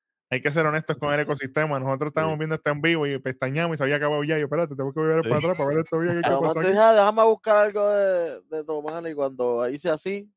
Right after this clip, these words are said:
Speaker 3: se acabó. Yo, "Espérate, pues si acabo de cogerlo aquí".
Speaker 2: Sí, esto fue ahí
Speaker 3: Se
Speaker 2: de
Speaker 3: había
Speaker 2: una.
Speaker 3: acabado.
Speaker 1: Exactamente. Y
Speaker 2: Sí.
Speaker 1: siguen dándole para abajo a la pobre Xia Li.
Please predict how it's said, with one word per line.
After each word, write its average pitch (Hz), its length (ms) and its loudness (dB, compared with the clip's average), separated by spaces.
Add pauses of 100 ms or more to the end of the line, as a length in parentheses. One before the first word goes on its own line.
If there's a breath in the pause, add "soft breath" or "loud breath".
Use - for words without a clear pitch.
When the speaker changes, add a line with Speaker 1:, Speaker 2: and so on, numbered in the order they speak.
Speaker 3:
se 151 100 -8
acabó. 123 260 -2
Yo, 143 80 2
"Espérate, 127 340 -4
pues 143 140 -12
si 127 80 -12 (180)
acabo 110 420 -4
de 156 100 -2
cogerlo 117 440 -10
aquí". - 280 -16 (880)
Speaker 2:
Sí, 87 60 -14 (200)
esto - 220 -14
fue 85 180 -6
ahí 95 140 -4
Speaker 3:
Se 107 40 -2
Speaker 2:
de 107 140 2
Speaker 3:
había - 20 2
Speaker 2:
una. 127 160 2
Speaker 3:
acabado. 110 360 0 (1160)
Speaker 1:
Exactamente. 117 640 -8
Y 120 100 -6
Speaker 2:
Sí. - 0 -
Speaker 1:
siguen 139 220 -4
dándole 156 280 -2
para 151 160 -2
abajo 160 160 -2
a 147 40 2
la 147 100 -2
pobre 147 220 -6
Xia 143 240 -4
Li. 147 160 -6